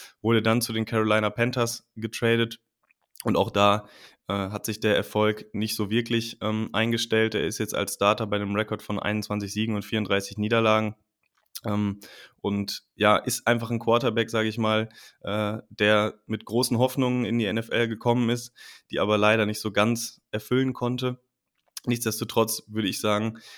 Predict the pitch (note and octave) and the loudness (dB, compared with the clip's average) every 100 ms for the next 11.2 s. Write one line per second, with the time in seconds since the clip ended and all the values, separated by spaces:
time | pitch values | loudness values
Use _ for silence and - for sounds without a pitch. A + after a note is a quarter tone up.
0 | - A2+ A2+ - A#2 A#2 A2 A2+ A2 A2 | -10 -4 0 2 2 2 2 -2 -4 -4
1 | - - G#2 G#2 A2+ B2 A#2+ A#2 A#2+ G2+ | -10 -10 -4 -4 -2 2 4 2 -2 -12
2 | G2+ G#2+ - A2 A#2+ A#2 G#2+ - G#2 G#2 | -8 -6 -4 -4 0 0 0 0 -4 -2
3 | - A#2+ - A#2 A#2 B2+ G#2 - A2 - | 0 0 0 0 0 0 -2 -2 -6 -2
4 | A#2 A2+ A2+ - _ _ _ G#2+ A2 A2+ | 0 0 -2 -4 _ _ _ -2 0 -2
5 | - A2 G#2 G#2 A2 A#2+ F2 A2 E2+ F#2 | -2 -2 0 2 2 4 2 0 -4 -8
6 | - G2+ G#2 G2+ G#2+ A2 G#2+ G#2+ G#2+ G#2+ | -4 -2 -2 -2 -4 -4 -4 -6 -6 -4
7 | A2 A2 - G2+ G2+ A2+ A#2 - - - | -4 -6 -10 -6 0 0 -2 -8 -20 -20
8 | - G#2 - G#2 A2 G#2+ A2 A2 C3 A2 | -16 0 2 2 2 2 0 -4 -4 0
9 | G#2+ A2 A#2 A#2 A#2 A2+ - A2 G#2 A#2 | 4 4 4 0 0 -4 -2 -2 0 2
10 | A#2+ A2 A#2+ A#2 - F#2+ G2 - - - | 4 2 2 -4 -2 -4 -4 -6 -4 0
11 | A2 A2 | 0 -2